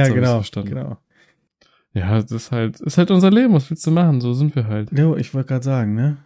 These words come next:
Speaker 1: Ich meine, wir haben, wir haben uns ja voll, wir haben uns ja kein festes Thema gesetzt, dass wir sagen, hier, wir sprechen über True Crime oder, <laughs> ich weiß es nicht,
Speaker 2: Ja, das Leben.
Speaker 1: Wissenschaft oder sowas.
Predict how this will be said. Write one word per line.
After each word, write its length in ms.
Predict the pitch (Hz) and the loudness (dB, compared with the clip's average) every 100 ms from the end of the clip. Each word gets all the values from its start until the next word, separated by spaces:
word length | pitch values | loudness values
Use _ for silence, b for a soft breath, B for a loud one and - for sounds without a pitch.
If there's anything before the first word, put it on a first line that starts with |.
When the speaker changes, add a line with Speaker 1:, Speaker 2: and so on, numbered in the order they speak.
| _ | _
Speaker 1:
Ich 220 | - 135 | -4 2
meine, 140 | 143 143 | 4 6
wir 100 | 147 | 6
haben, 260 | 170 170 | 4 4
wir 80 | 143 | 4
haben 100 | 170 | 4
uns 120 | 196 | 2
ja 80 | 160 | 0
voll, 280 | - 165 165 | 2 2 2
wir 160 | - 135 | 0 0
haben 100 | 147 | 2
uns 120 | 151 | 2
ja 100 | 131 | 0
kein 220 | 135 127 | 0 -2
festes 320 | 131 139 117 | -2 -4 -6
Thema 280 | - 120 110 | -4 -2 0
gesetzt, 340 | 104 104 104 123 | 0 -2 -4 -8
dass 80 | |
wir 80 | - | -6
sagen, 300 | 104 104 101 | -2 -2 -2
hier, 180 | 101 104 | -4 -4
wir 80 | 101 | -6
sprechen 420 | - - 98 104 | -8 -10 -10 -8
über 440 | 107 104 98 104 _ _ _ _ _ _ - | -8 -6 -6 -8 _ _ _ _ _ _ -6
True 160 | 113 | -6
Crime 440 | - 117 113 113 107 | -2 0 0 0 -2
oder, 760 | 98 98 95 98 101 - - - _ _ _ _ _ | -2 -4 -4 -4 -4 -6 -8 -10 _ _ _ _ _
<laughs> 420 | _ _ _ - | _ _ _ -2
ich 220 | 139 139 | 2 4
weiß 240 | 127 139 | 4 2
es 120 | 135 104 | 0 -4
nicht, 180 | 107 | -2
Speaker 2:
Ja, 140 | 131 123 | 0 0
das 140 | 117 | 0
Leben. 160 | 127 123 | 0 0
Speaker 1:
Wissenschaft 600 | 117 123 - 107 101 - | 0 -2 -2 -4 -4 -6
oder 200 | 95 110 | -4 -4
sowas. 420 | 107 107 110 - | -4 -6 -8 -14